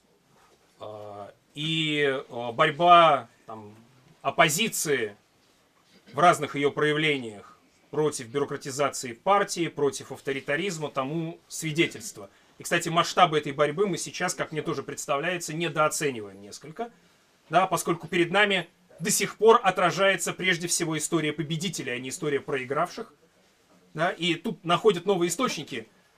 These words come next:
Не так давно, да, в, как известно, были найдены рукописи левой оппозиции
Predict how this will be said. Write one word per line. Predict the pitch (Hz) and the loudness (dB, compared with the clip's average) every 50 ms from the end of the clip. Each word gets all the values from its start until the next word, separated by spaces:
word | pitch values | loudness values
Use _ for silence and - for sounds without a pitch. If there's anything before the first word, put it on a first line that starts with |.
| _ _ _ _ _ _ | _ _ _ _ _ _
Не | - 139 131 147 160 | -16 -14 -12 -10 -6
так | 160 170 160 151 | -2 -2 0 4
давно, | 175 175 170 208 220 208 | 4 4 4 4 2 2
да, | 151 156 156 151 131 | 4 4 2 2 2
в, | 117 127 147 147 143 143 139 139 131 131 131 127 123 123 120 | -2 -4 -2 0 2 2 2 2 2 0 -2 -2 -4 -6 -6
как | 165 160 160 | -6 -6 -6
известно, | 147 175 196 - 156 139 | -4 -4 -4 -6 -4 -4
были | 151 151 | -2 0
найдены | 151 175 175 156 151 156 156 156 | 2 2 2 0 0 -2 -2 -2
рукописи | 180 - - - - - - | -2 -4 -6 -8 -8 -6 -6
левой | 143 156 156 147 139 131 | -4 -2 0 0 0 0
оппозиции | - 160 147 - 185 220 - - - 143 127 117 | 0 0 -2 -2 -2 -6 -6 -4 -4 -4 -4 -4